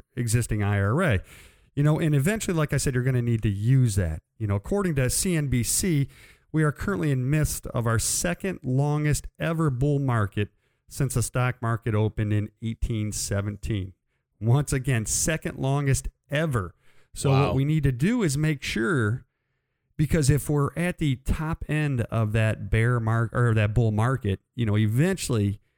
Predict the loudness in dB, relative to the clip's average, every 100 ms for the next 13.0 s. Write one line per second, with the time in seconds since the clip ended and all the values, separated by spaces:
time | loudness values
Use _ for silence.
0 | _ _ _ -2 0 2 4 4 2 0
1 | 0 -2 0 0 0 0 -2 0 0 0
2 | -2 -4 -6 -4 0 2 2 2 2 0
3 | 0 2 2 2 0 0 0 0 -2 -2
4 | -2 -2 0 0 -2 -2 0 0 -2 -6
5 | -14 _ -14 -10 -8 -2 0 0 0 -2
6 | -2 0 0 -2 -2 -2 0 -2 -2 -2
7 | -2 -2 -2 0 -2 -2 -4 -2 -2 -2
8 | 0 0 -2 -6 -4 -2 -2 -4 -4 -4
9 | -2 -2 -2 -2 -4 -2 -4 -2 -2 -2
10 | -4 -6 _ _ _ -6 -2 0 0 0
11 | -2 -2 -2 -2 0 -2 0 2 2 0
12 | -2 _ _ _ 0 2 4 2 0